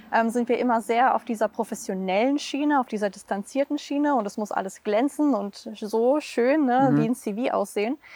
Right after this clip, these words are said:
Speaker 1: Ähm, aber im Endeffekt vergessen wir dabei, dass die Menschen ja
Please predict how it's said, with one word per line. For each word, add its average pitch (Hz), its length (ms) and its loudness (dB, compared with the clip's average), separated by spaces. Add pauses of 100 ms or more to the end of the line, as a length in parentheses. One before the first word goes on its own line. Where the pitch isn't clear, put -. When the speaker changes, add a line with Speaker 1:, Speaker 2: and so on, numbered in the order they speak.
(360)
Speaker 1:
Ähm, 226 320 4
aber 220 160 2
im 214 100 0
Endeffekt 302 460 0
vergessen 240 340 0
wir 233 80 0
dabei, 226 260 2
dass 226 160 -4
die - 80 -10
Menschen 240 380 -2
ja 226 340 2